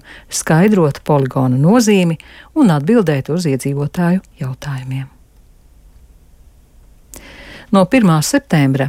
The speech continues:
daļai skolotāju būs lielākas algas. Algu paaugstinās skolotājiem ar zemāku atalgojumu.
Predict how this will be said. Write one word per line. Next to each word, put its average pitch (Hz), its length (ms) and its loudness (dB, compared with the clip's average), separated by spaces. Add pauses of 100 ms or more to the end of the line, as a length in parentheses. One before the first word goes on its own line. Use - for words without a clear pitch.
(140)
daļai 202 320 2
skolotāju 170 800 0
būs 202 320 -2
lielākas 170 640 0
algas. 127 640 -2 (920)
Algu 151 320 2
paaugstinās 151 800 0
skolotājiem 151 800 0
ar 135 80 -2
zemāku 147 600 0
atalgojumu. 131 720 -4